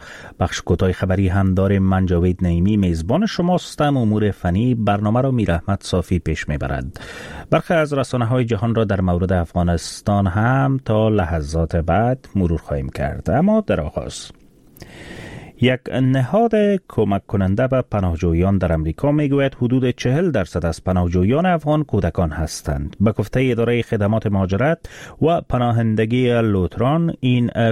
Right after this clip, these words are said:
کودکان بدون همراه توسط امریکا از افغانستان منتقل شدند.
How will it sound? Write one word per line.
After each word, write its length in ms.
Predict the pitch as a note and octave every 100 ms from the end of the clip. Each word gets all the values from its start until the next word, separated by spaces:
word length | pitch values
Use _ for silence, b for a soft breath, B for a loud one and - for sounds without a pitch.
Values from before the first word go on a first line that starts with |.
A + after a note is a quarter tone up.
| -
کودکان 640 | - A2+ G#2+ - E3+ F3 C3+
بدون 260 | B2 C3
همراه 460 | A#2+ G#2 G2 D3+ E3+
توسط 360 | A#2 G2 - B2
امریکا 380 | G#2+ F#2 F2+ C#3+
از 120 | D3
افغانستان 580 | B2+ B2+ A#2+ - C3+ B2
منتقل 480 | G#2 F2 - F#2
شدند. 560 | D#2 - D2 D2 C#2 -